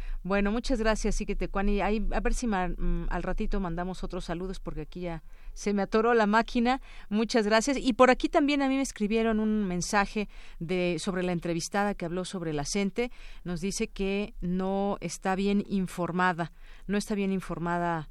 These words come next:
la persona, eh, que habló de esto porque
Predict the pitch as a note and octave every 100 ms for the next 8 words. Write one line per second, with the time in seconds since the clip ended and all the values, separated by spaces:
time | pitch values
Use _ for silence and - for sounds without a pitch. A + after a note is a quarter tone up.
0 | - - D3+ D3 - D#3 - G#3 G#3+ B3
1 | C#4 - - - - - D#3 - F3+ E3+
2 | F#3 F#3 F3 F#3 G#3+ - C4 - F3 -
3 | F#3 F#3+